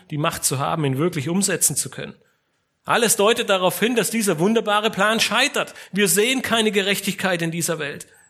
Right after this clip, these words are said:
Stattdessen gibt es Krieg, Streit, Krankheit und allerlei Nöte, aber weit und breit keine Gerechtigkeit und schon gar keinen Frieden. Deshalb schließt Jesaja diesen Abschnitt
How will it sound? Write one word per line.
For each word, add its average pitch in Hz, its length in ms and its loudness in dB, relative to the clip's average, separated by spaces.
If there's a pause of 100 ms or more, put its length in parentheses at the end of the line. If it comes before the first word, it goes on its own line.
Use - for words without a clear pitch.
(920)
Stattdessen 170 520 0
gibt 165 200 -2
es 139 140 -2
Krieg, - 640 -4
Streit, 185 640 -2 (180)
Krankheit 196 680 -2 (160)
und 160 160 0
allerlei 190 420 2
Nöte, 175 500 -2 (400)
aber 120 240 -2
weit 170 220 2
und 151 140 0
breit 160 380 -2
keine 165 360 -4
Gerechtigkeit 160 840 -2 (220)
und 143 140 -2
schon 135 180 0
gar 147 220 0
keinen 151 340 -4
Frieden. 165 500 -10 (1600)
Deshalb 123 600 -2 (600)
schließt 147 400 -4
Jesaja 135 520 0
diesen 147 380 -2
Abschnitt 123 640 -4